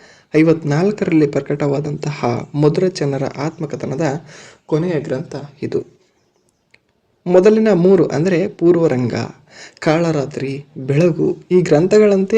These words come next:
ಅಷ್ಟರ ಮಟ್ಟಿಗೆ ತಂತ್ರಗಳನ್ನು ಒಳಗೊಳ್ಳದೇ ಇರುವಂತಹ ಕೃತಿ ಈ ಆತ್ಮ ಸಂಶೋಧನೆ. ಇದೊಂದು ಆತ್ಮಚರಿತ್ರೆಯಾಗಿರುವಂಥದ್ದು. ಈ ಗ್ರಂಥದಲ್ಲಿ ಹಿಂದಿನ ಗ್ರಂಥಗಳ ಜ್ಞಾನಭಿಕ್ಷು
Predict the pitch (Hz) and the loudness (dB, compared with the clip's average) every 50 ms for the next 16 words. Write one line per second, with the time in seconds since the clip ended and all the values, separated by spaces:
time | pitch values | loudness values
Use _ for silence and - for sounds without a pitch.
0 | - 165 170 - - - 214 226 226 214 214 214 208 214 190 170 165 - 170 175 | -2 -2 -4 -2 0 2 4 4 4 4 2 2 4 4 4 4 2 2 0 0
1 | 185 190 185 180 170 160 156 156 180 185 160 147 151 147 - - 139 135 147 151 | 2 2 2 4 4 2 2 2 0 0 0 -2 -2 -4 -2 2 2 4 4 6
2 | 151 151 156 165 180 180 196 196 185 175 165 151 147 147 151 151 147 143 131 123 | 6 6 6 6 4 4 6 6 6 4 4 2 0 0 -2 -2 -2 -2 -2 -4
3 | 123 - - _ _ _ _ _ _ - - 185 - - 151 127 - - 131 123 | -6 -10 -16 _ _ _ _ _ _ -8 -6 -2 0 2 2 2 0 -2 -2 -4
4 | - - - 127 - - - - - - - - - - - - - - - - | -4 -4 -6 -8 -8 -8 -8 -8 -8 -8 -10 -12 -12 -12 -10 -10 -8 -8 -8 -10
5 | 73 73 - _ _ _ _ _ _ _ _ _ _ _ _ _ _ _ _ - | -12 -14 -16 _ _ _ _ _ _ _ _ _ _ _ _ _ _ _ _ -6
6 | 120 - 135 190 196 185 202 202 160 160 196 196 - 190 175 - 147 143 131 139 | -2 0 2 2 2 2 2 0 -2 -4 -4 -2 -2 -6 -4 -2 -4 -4 -4 -4
7 | - - 120 117 117 120 117 117 120 - - 113 110 143 151 165 - _ _ _ | -6 -6 -6 -4 -4 -6 -6 -8 -8 -10 -10 -12 -12 -12 -14 -16 -18 _ _ _
8 | _ _ _ _ _ - - - _ _ _ _ _ _ _ _ _ _ _ _ | _ _ _ _ _ -20 -20 -20 _ _ _ _ _ _ _ _ _ _ _ _
9 | _ - 196 170 180 170 165 185 185 214 208 226 226 175 160 170 - - - - | _ -4 0 2 2 2 2 4 2 2 2 2 2 2 2 2 0 -2 -2 0
10 | 190 196 196 196 190 185 180 170 160 147 143 143 139 147 175 - 170 160 156 147 | 2 4 4 4 4 4 2 2 2 2 2 2 2 0 0 0 0 2 2 2
11 | 139 135 127 120 - - - - _ _ _ - - 147 143 131 143 160 180 175 | 2 0 0 -2 -6 -8 -14 -20 _ _ _ -8 -4 -4 -2 0 2 2 4 4
12 | 165 156 147 - - - 147 151 160 | 4 2 0 -2 -4 -4 -2 -2 -4